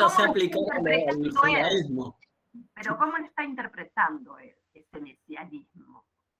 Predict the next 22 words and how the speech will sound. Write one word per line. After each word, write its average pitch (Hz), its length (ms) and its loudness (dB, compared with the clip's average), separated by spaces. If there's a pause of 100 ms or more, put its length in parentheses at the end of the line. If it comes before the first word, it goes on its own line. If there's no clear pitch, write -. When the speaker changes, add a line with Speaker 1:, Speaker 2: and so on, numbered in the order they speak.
(340)
Speaker 1:
Porque 180 200 -14
necesita 196 680 -8
salvar. 170 680 0 (1120)
Hay 330 180 2
una 311 100 -2
idea 262 200 -2
de 240 240 -8
salvación. 185 540 0
Esto - 160 0
lo 1077 120 -2
toma - 220 -14
del, - 400 -20
del, - 1000 -20 (240)
del 151 180 -16
judaísmo, - 520 -12
por - 200 -20
supuesto. - 320 -4 (1700)
Pero 247 120 -2
esta 349 220 0
salvación 311 500 2
no 285 80 2
está. - 540 2